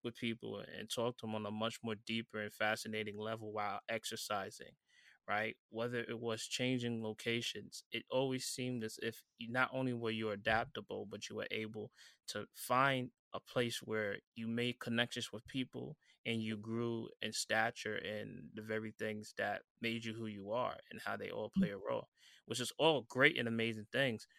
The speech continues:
Speaker 1: right? So let me, let's talk a little bit about the, the coaching that you do. What motivated you to wanna start the podcasting? It's, let's, let's actually talk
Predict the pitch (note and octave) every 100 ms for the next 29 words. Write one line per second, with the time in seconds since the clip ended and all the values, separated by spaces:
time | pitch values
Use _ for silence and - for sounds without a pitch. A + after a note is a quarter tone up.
0 | - - - A2+ - - C#3 - - C3+
1 | F#3 G3 C#3+ E3 - F#3+ F3+ E3+ D#3 C#3
2 | B2+ A#2+ A#2 - - A2 - - - -
3 | C#3+ - B2+ A#2 A2+ G#2+ - A2 - G2+
4 | G#2 - - - - C#3+ G3+ E3 E3 F3
5 | D3+ C#3 C#3+ C#3 B2+ B2+ C3 - A#2+ B2
6 | A#2 - A#2+ A#2+ - - A#2+ B2 - G#2
7 | G#2+ - F2 - - - - D3+ - -
8 | E3+ - E3 - D3 - C3 C3